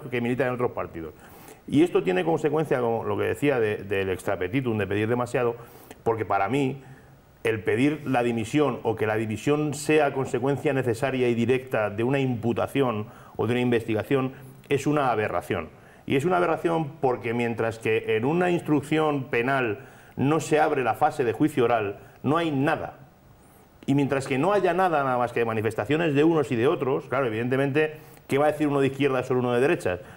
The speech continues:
Pues que es el peor del mundo. ¿Qué va a decir uno de derechas sobre uno de izquierdas? Que es el peor del mundo. Pero mientras que no se abre la fase oral, la fase de juicio oral,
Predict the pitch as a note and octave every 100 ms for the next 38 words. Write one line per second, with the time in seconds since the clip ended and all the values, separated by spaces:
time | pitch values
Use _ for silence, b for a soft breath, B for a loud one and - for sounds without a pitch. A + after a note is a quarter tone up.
0 | B G2+ - A#2+ A2 G2+ G#2 A2 A2 B2+
1 | D#3+ E3+ E3+ G3 B2 B2 C3 C3 C3 C3
2 | A#2+ B2 B2 B2 D#3+ A2+ F#2+ B B -
3 | A2+ A#2 G2+ G#2+ G#2+ A#2 E3 A2+ B B
4 | B A#2+ B2 A#2 A#2+ A2+ B2 E3 F#3+ F3+
5 | E3 E3 D#3+ C#3+ - - B2+ C#3 G#2+ G#2
6 | - A#2 B2+ B2+ A2+ C#3 B2+ A#2+ G#2